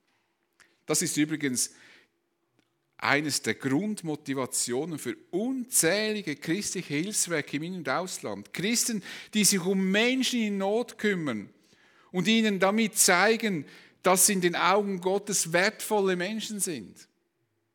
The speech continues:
Das ist die Motivation unzähliger Hilfswerke.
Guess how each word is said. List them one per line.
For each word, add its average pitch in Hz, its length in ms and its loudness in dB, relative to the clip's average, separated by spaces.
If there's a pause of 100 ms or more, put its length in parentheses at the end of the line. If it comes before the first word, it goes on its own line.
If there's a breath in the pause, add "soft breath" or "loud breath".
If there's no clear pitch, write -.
(140)
Das 175 140 2
ist 196 180 -2
die 202 120 0
Motivation 208 1080 0 (840 loud breath)
unzähliger 254 960 2
Hilfswerke. 220 840 -4